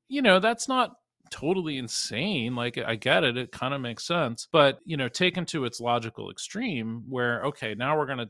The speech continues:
do the same thing again and again and again with, like, all of government and privatize it and dismantle government. At what point does that become, you know, something highly anti-democratic and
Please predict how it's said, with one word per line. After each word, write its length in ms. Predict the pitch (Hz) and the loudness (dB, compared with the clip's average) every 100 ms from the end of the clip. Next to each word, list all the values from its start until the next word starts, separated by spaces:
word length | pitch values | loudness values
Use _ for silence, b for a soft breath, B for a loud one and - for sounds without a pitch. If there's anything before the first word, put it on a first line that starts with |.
| _ | _
do 180 | - 127 | -10 -8
the 80 | 113 | -8
same 300 | - 127 117 | -8 -6 -8
thing 260 | - 131 110 | -8 -8 -6
again 220 | 107 123 | -6 -6
and 160 | 110 | -6
again 240 | 104 123 120 | -8 -6 -6
and 140 | 101 | -8
again 300 | 101 143 131 | -2 0 0
with, 140 | 107 110 | -2 -6
like, 160 | 104 | -2
all 200 | 117 120 | 2 2
of 120 | 107 - | 2 6
government 500 | 151 160 98 104 104 | 6 6 -2 -4 -6
and 120 | 101 | -4
privatize 600 | 110 110 110 104 98 95 | -2 -2 -4 -4 -4 -6
it 120 | 101 - | -10 -8
and 200 | 104 101 | -10 -8
dismantle 540 | 110 117 131 - 110 | -8 -4 -4 -4 -8
government. 600 | 107 156 196 107 95 95 _ B B B B B _ _ - | 2 4 4 0 -6 -8 _ B B B B B _ _ -4
At 200 | 175 143 | -2 2
what 240 | 151 156 - | 4 2 2
point 260 | 165 139 | 2 2
does 160 | 127 113 | 0 2
that 220 | 123 - | 2 2
become, 580 | 113 127 117 107 104 104 _ _ | -6 -4 -2 -2 -6 -12 _ _
you 140 | 139 113 | -10 -8
know, 160 | 101 | -6
something 560 | - 131 110 113 107 110 | -4 -4 -4 -6 -6 -12
highly 460 | - 131 127 120 110 | -2 2 2 0 -4
anti-democratic 1040 | 110 110 107 101 - 147 139 131 120 - | -4 -4 -6 -8 0 6 6 6 2 -4
and 260 | 98 95 | -8 -8